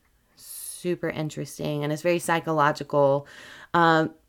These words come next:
you know, so going back to something you're s-, insecure about, in a sexual setting where you're being humiliated, you're bringing control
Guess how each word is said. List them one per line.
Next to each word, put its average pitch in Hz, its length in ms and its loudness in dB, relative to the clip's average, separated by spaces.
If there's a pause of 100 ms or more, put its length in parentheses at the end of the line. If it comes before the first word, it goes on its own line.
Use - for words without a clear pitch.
(180)
you 226 160 4
know, 175 160 4
so 170 320 6
going 214 260 4
back 190 140 2
to 170 80 -10
something 190 340 -2
you're 165 120 0
s-, - 220 -10
insecure 180 580 0
about, - 580 -4 (1600)
in 180 540 4 (1080)
a 190 60 -2
sexual 220 380 0
setting 185 360 0
where 165 100 -2
you're 160 140 0
being 170 240 0
humiliated, 160 960 0 (360)
you're 185 220 6
bringing 196 580 2
control 175 1120 0